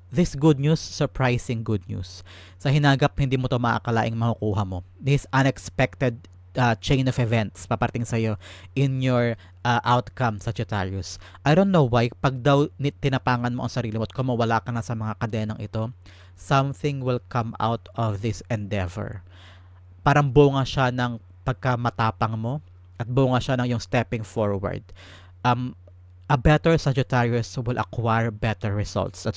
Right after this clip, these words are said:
what I'm hearing. And, uh, ihanda mo ang sarili mo kasi may mga unexpected beautiful things na ma-, magkukuha mo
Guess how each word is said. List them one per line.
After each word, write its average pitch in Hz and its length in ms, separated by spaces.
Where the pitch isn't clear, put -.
what 113 80
I'm 110 160
hearing. 101 400
And, 127 240
uh, 120 160
ihanda 123 400
mo 117 160
ang 113 80
sarili 143 320
mo 131 160
kasi - 240
may 117 80
mga 113 240
unexpected 120 720
beautiful 117 400
things 104 560
na 123 160
ma-, 127 240
magkukuha 123 560
mo 113 160